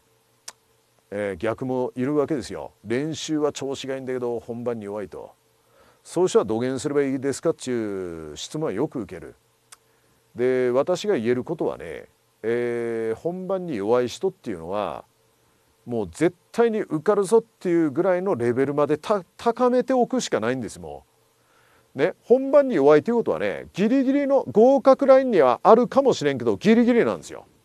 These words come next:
その人の実力っていうのがね。うん。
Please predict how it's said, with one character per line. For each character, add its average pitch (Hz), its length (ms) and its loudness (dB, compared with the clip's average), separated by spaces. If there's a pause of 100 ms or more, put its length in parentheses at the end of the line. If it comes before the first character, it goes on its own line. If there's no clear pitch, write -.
(880)
そ 165 160 -2
の 139 80 0
人 143 140 -6
の 117 100 -4
実 120 300 -8
力 120 160 -4
っ 104 40 -10
て - 120 -16
い 87 40 -12
う - 40 -16
の 64 40 -16
が 64 60 -16
ね。 165 160 -8 (1300)
う 139 80 -4
ん。 95 240 -2